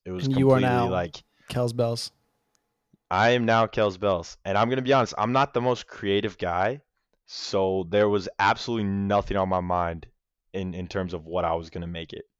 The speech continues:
Speaker 1: So I was just like, "Yeah, I guess this is it. This is all I got, so I'm just gonna go with it."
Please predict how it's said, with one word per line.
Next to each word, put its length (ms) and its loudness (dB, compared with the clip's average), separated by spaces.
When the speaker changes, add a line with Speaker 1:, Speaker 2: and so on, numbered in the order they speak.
Speaker 1:
So 180 -4
I 140 2
was 160 -2
just 160 -12
like, 260 -6
"Yeah, 160 2
I 100 2
guess 260 -4
this 140 -8
is 160 -8
it. 300 -4
This 160 -14
is 160 -8
all 160 2
I 120 0
got, 340 0
so 100 -6
I'm 140 -6
just 140 -14
gonna 160 -8
go 180 -6
with 180 -6
it." 120 -12